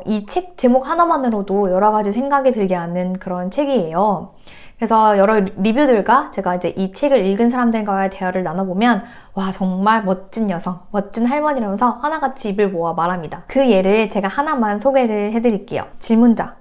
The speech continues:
그럼 질문을 좀 바꾸겠습니다. 성공적인 결혼의 필수 요소는 무엇이라고 생각하시나요?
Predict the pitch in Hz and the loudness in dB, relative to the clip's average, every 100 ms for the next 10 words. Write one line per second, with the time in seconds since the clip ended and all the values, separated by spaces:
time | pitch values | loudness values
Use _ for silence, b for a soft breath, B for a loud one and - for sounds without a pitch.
0 | - - 208 202 208 202 226 269 277 247 | -20 -4 0 2 0 0 2 4 2 2
1 | 226 190 226 226 220 185 175 175 b b | 0 -4 -2 -2 -2 -8 -8 -12 b b
2 | b b - 330 359 359 311 285 277 233 | b b -6 0 0 2 2 2 0 0
3 | 208 208 208 214 294 302 233 214 208 208 | 0 0 -2 -4 -4 0 0 0 -2 0
4 | 196 190 247 247 233 208 208 226 233 202 | 0 2 2 2 0 0 -2 -2 -2 -4
5 | 202 190 170 196 196 | -6 -6 -4 -4 -4